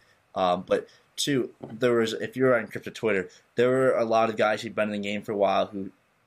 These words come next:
said plenty of times, "Take profit," you know, so this is, this is getting ridiculous. Uh, I remember Loondart was posting, like, "These gains aren't normal. None of this is normal."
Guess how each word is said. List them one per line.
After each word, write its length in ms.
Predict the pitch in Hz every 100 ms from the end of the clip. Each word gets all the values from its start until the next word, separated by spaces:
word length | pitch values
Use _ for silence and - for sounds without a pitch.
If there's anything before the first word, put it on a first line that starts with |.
| _
said 320 | - 107 92
plenty 200 | - 107 101
of 60 |
times, 400 | - 98 98 95
"Take 240 | - 95 -
profit," 600 | 101 90 90 87 87 - _ _
you 140 | - 101
know, 220 | 92 87
so 160 | - 92
this 180 | 98
is, 140 | 98 87
this 180 | 107 95
is 60 |
getting 180 | 98 92
ridiculous. 500 | 92 95 - 98 -
Uh, 60 | -
I 180 | 92 101
remember 280 | 113 104 92
Loondart 600 | 95 107 104 101 92 - _ _ _ _ _
was 280 | 104 87 - _
posting, 340 | 113 98 101
like, 180 | 95 90 - _ _ _ _ _ _ -
"These 200 | 113 107
gains 400 | 113 104 107 101
aren't 220 | 101 87
normal. 500 | 104 98 98 95 95 _ _ _ _ _
None 320 | 113 113 113 110
of 40 |
this 140 | 110
is 160 | 104 101
normal." 480 | 104 98 98 92